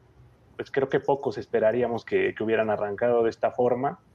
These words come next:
Vienen de ganarle a unos Bills que son unos contendientes legítimos al, al Super Bowl, ¿no? Re-, realmente.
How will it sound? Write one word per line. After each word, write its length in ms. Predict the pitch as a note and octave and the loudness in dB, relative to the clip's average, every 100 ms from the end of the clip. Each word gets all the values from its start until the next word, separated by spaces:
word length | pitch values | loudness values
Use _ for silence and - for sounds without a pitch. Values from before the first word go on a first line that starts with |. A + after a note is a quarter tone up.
| _ - - _ - _ - - - | _ -20 -20 _ -20 _ -20 -20 -4
Vienen 420 | A2 B2 C3+ C3+ | 2 4 4 4
de 100 | A#2+ | 4
ganarle 480 | A2 G#2+ A#2 B2 B2+ | 4 2 2 2 2
a 60 | A#2 | 0
unos 320 | A#2+ A#2 G2 | -2 -4 -2
Bills 280 | A#2 C#3+ - | 0 0 0
que 120 | G2+ | -2
son 180 | A#2+ A#2+ | 0 -4
unos 260 | A#2+ A#2+ | -2 -4
contendientes 840 | - G2+ F#2+ G2+ A2 A2+ A2+ - _ _ - - _ - | -4 -6 -4 -2 -2 0 -2 -4 _ _ -20 -20 _ -6
legítimos 720 | G#2+ A2 B2+ B2+ C#3+ B2+ A2 | -2 0 0 0 2 2 0
al, 360 | G2+ G2 F#2+ G2+ | 0 0 -2 -2
al 120 | F#2+ | -2
Super 320 | - G#2 G#2 | -2 -2 -2
Bowl, 280 | F#2+ B2+ A2+ | 2 2 2
¿no? 140 | G#2+ A#2+ | -2 0
Re-, 280 | A#2+ A2 | 2 0
realmente. 680 | G#2 A2 A2+ A2+ A2+ - - | 0 0 0 -4 -4 -4 -6